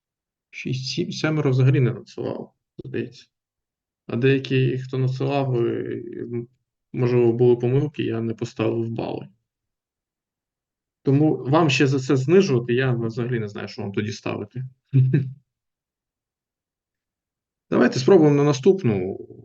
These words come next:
пару, якщо встигаєте. Якщо ні, ну, будемо вже дивитися. Буду трошки потім знижувати. Не сильно, але має бути.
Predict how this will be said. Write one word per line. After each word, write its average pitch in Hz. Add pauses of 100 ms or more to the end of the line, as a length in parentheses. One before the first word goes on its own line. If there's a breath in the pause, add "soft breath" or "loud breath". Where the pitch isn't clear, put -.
(140)
пару, -
якщо 104
встигаєте. 110
Якщо 117
ні, 131
ну, 120
будемо 110
вже 98 (160)
дивитися. 98 (280)
Буду 131
трошки -
потім -
знижувати. - (300)
Не 120
сильно, 107
але 98 (680)
має 104
бути. 98